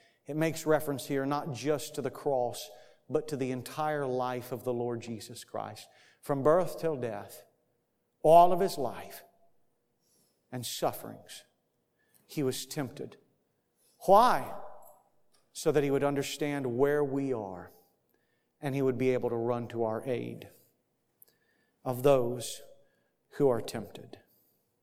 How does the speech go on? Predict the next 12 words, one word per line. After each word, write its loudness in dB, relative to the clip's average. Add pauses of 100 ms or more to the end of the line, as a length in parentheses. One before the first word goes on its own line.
(680)
<laughs> -12 (1800)
Brothers 6
and -4
sisters, -4 (680)
I 2
just 0
simply 0
want 0
to 0
leave 0
you 2
today -2